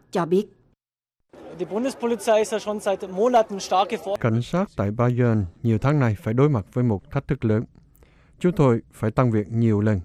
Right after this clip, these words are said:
Speaker 3: trong nhiều tuần qua. Tình hình sẽ vẫn là một thách thức lớn, nhưng chúng tôi sẽ giải quyết được.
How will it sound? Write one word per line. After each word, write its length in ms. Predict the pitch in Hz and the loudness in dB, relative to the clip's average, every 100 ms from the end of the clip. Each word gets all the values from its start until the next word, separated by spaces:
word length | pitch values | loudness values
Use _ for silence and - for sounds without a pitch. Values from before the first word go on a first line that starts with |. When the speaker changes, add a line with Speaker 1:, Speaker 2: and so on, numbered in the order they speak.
| - | -6
Speaker 3:
trong 200 | 120 110 | -4 -2
nhiều 140 | 110 95 | -2 -2
tuần 240 | 95 87 | -4 -4
qua. 200 | 104 98 - _ _ _ _ _ _ - | -2 -4 -6 _ _ _ _ _ _ 0
Tình 160 | 127 | 2
hình 180 | 120 110 | 4 2
sẽ 140 | 98 104 | 0 0
vẫn 160 | 120 | 0
là 60 | 120 | 0
một 180 | 101 - | -2 -4
thách 180 | 160 | -6
thức 200 | 180 - | -6 -2
lớn, 240 | 113 120 165 - _ _ - - - | 2 2 2 -4 _ _ -20 -20 -6
nhưng 320 | 110 107 101 95 | 0 4 4 2
chúng 140 | 151 127 | 0 2
tôi 180 | 117 90 | 2 2
sẽ 200 | - 98 98 | -4 -4 -2
giải 140 | 90 | -4
quyết 180 | 92 127 | -2 -2
được. 200 | 98 - | -2 -6